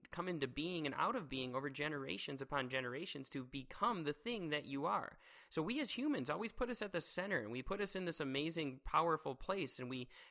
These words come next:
complain about things like, you know, I don't, I don't, I'm not gonna get onto it. We complain about all the stuff that we are. I can't wait for this election season to be over. I'm over it already, right? But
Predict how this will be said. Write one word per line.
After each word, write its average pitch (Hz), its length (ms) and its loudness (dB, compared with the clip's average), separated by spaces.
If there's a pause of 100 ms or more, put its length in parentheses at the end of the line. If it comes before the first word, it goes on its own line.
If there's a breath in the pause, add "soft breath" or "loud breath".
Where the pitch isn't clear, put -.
complain 190 380 2
about 151 340 4
things 131 320 0
like, 120 280 0 (280 loud breath)
you 143 80 0
know, 120 260 0 (140)
I 160 100 -4
don't, 143 180 -2
I 151 60 0
don't, 160 220 0
I'm 143 100 -2
not 147 180 0
gonna 143 140 0
get 147 160 0
onto 170 300 -2
it. 117 80 -2
We 143 100 2
complain 196 340 0
about 165 200 6
all 156 140 6
the 156 80 0
stuff 160 260 -2
that 147 80 -2
we 143 100 0
are. 160 260 4
I 131 60 2
can't 135 280 -2
wait 151 260 -4
for 135 160 -6
this 127 180 -4
election 135 420 0
season 120 340 -4
to 113 60 -6
be 120 140 -2
over. 131 220 -2
I'm 110 140 -4
over 147 300 2
it 117 80 -2
already, 127 460 -2
right? 139 300 -2 (320 loud breath)
But 185 180 0